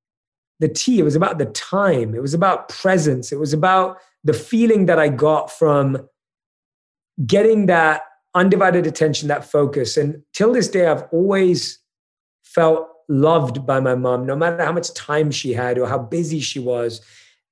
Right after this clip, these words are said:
And I feel like so many of us today are, like, so struggling for time and trying to make more time and trying to create more time.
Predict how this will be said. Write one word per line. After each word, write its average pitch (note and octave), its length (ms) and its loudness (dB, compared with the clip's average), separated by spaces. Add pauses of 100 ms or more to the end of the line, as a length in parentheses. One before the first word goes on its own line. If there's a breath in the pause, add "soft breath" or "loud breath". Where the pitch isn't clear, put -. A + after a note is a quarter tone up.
And D#3+ 120 0
I F3+ 100 2
feel A3 240 -4
like G3 200 0
so G3+ 220 -4
many G#3+ 200 0
of F#3 80 0
us F3 160 0
today F3 420 0
are, D#3+ 80 2
like, C#3 200 0
so G3 720 -2
struggling D#3+ 680 0
for C3+ 100 -4
time A#2+ 800 0 (380 loud breath)
and E3 240 2
trying F3+ 180 0
to G3 60 2
make A#3+ 340 0
more F3 220 2
time D3 320 -4
and D3+ 80 -4
trying G3+ 180 -6
to G3+ 80 -6
create C4+ 480 -4
more F#3 160 2
time. C#3 520 -2